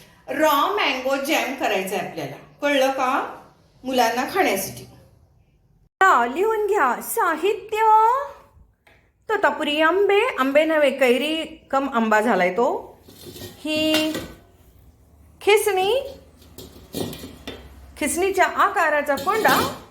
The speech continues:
This is दालचिनी, मिरे, वेलदोड्याची फोलं काढणार आहे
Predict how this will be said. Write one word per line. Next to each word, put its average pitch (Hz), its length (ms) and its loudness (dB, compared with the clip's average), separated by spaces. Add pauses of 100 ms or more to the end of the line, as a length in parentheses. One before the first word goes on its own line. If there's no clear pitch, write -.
(1700)
This 285 160 2
is 320 200 0
दालचिनी, 403 760 -2 (640)
मिरे, 330 720 0 (720)
वेलदोड्याची 294 600 4 (160)
फोलं 277 240 4
काढणार 294 480 4
आहे 294 640 -2